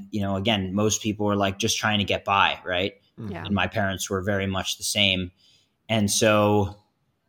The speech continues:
Speaker 1: what are you gonna do, right? So they, my mother took me to Western medicine doctors and, uh, not joking, I'm not joking, they prescribed for my headaches, they prescribed me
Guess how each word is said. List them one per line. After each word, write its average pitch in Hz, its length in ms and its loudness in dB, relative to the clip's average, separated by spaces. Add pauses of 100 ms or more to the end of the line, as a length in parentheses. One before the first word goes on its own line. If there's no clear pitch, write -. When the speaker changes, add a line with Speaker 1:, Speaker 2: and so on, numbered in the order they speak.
(500)
Speaker 1:
what 110 200 4
are 110 40 4
you 107 100 4
gonna 104 240 2
do, 95 380 2
right? 101 360 -2
So 107 600 4 (500)
they, 110 960 4 (580)
my 113 160 0
mother 117 300 6
took 117 200 2
me 117 160 2
to 107 80 2
Western 110 360 2
medicine 139 360 0
doctors 127 600 2
and, 95 420 -2 (400)
uh, 92 200 -2
not 113 480 2
joking, 117 600 2 (100)
I'm 101 120 -2
not 107 140 -2
joking, 107 480 -2
they 104 180 2
prescribed 107 760 0 (220)
for 101 840 0
my 95 680 -2 (840)
headaches, 143 540 0
they 120 120 2
prescribed 107 800 0
me 98 580 0